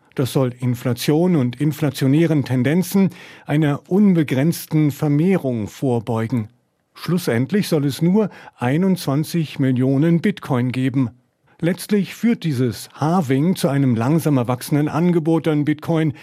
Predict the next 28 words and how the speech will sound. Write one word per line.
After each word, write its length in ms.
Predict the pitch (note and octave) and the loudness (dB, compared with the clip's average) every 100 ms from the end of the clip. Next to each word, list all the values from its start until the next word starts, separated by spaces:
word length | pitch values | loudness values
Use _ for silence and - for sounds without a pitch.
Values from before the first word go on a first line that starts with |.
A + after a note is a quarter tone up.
| - - - | -20 -20 -16
was 160 | B2+ B2+ | -10 -4
in 80 | |
der 80 | A#2+ | -2
Vergangenheit 680 | A2 A2+ A2+ C#3+ B2+ D3 D3+ | -2 -2 -2 0 0 0 0
meist 460 | D3 C3+ D#3 - D#3+ | 0 0 -2 -6 -12
steigende 640 | D3+ - B2+ B2 D3 D#3 | -10 -4 -2 -2 0 -2
Kurse 500 | D#3 G#3+ G3 A#2 A#2+ | -2 -2 0 0 -2
zur 220 | G#2+ - C#3+ | -4 -4 -4
Folge 420 | - A#2 A2 F#2+ | 0 -2 0 -2
hatte. 320 | A#2 - G#2 - _ _ _ _ | -2 -2 -4 -6 _ _ _ _
Für 200 | - C3+ | -4 -2
den 180 | A#2+ G#2 | 0 0
rasanten 560 | A2+ A#2 C3+ C#3 C3+ | 0 0 0 0 -2
Kursanstieg 720 | - D3 F3+ F3 C#3+ - D3+ | 0 0 2 2 0 0 -2
des 180 | - D3 | -2 -2
Bitcoin 360 | - D3+ F3 E3 | -2 -2 0 0
in 100 | C3+ | 0
letzter 320 | C3+ - E3 | -2 -2 -4
Zeit 280 | - D3+ C3+ | -2 -2 0
haben 200 | D3 C3+ | 0 0
außerdem 560 | B2 D3 E3+ D#3+ D#3 | 0 0 0 0 2
Großinvestoren 1120 | D3 C#3+ F#3+ F3+ D3+ D3 C#3 - E3 D#3 F3+ D#3+ - - - | 2 0 0 0 0 0 0 -2 -2 0 0 -2 -4 -20 -10
wie 80 | B2+ | -6
der 240 | A#2 G2 | -6 -4
weltgrößte 640 | C3 D3+ - C#3+ D#3 - D3 | -2 -2 0 2 2 0 -2
Vermögensverwalter 920 | C#3+ C#3 D3 D3 - B2 B2+ C3 C#3+ | 0 0 0 -2 -2 -2 0 0 -2
BlackRock 580 | G#2+ C3+ D#3+ C#3 C#3 C3+ | 0 -2 -2 -2 -4 -2
gesorgt, 460 | C#3 A2 C#3 D3 | -4 -2 -2 -2